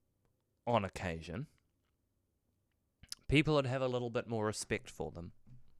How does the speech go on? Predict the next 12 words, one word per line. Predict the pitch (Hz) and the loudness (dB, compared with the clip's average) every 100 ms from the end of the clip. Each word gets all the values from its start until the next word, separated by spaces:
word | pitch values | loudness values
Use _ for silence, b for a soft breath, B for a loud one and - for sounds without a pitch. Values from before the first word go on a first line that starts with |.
| - - - B B B B B B B - | -20 -20 -20 B B B B B B B 2
There | 160 | 4
was | 165 | 4
one | 156 202 285 269 | 6 8 8 6
story | - 123 98 90 139 165 - 113 | 4 6 6 2 -4 -8 -12 -4
that | 117 | 0
I | 110 107 | 2 2
can | 104 95 | 0 0
remember | 90 90 90 92 | 0 0 2 0
in | 92 | 2
recent | 95 - 101 | -2 -2 -4
times | 107 92 90 98 - - | -4 -2 -2 -4 -6 -2
that, | 98 | -2